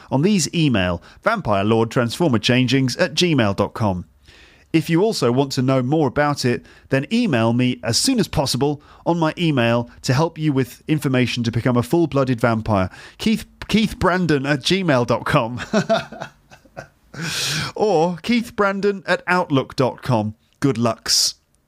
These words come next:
<laughs> Good lucks, everybody. Uh,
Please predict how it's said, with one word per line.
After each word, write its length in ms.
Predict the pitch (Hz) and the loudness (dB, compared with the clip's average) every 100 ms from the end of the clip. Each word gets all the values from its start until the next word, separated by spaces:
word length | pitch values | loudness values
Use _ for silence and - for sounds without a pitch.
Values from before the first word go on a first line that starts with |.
| - | -4
<laughs> 80 | 127 - 151 - _ _ _ _ _ _ _ _ _ _ _ _ - 190 196 196 - - | -2 -2 -8 -8 _ _ _ _ _ _ _ _ _ _ _ _ -10 -8 -8 -12 -4 2
Good 160 | 240 | 4
lucks, 500 | 220 226 - - - | 6 4 2 -2 -2
everybody. 640 | - 160 147 160 175 196 - _ _ _ _ - - - _ _ _ _ | 0 -2 0 0 0 0 -4 _ _ _ _ -20 -20 -20 _ _ _ _
Uh, 640 | 156 156 147 139 117 92 | -2 2 2 2 0 -4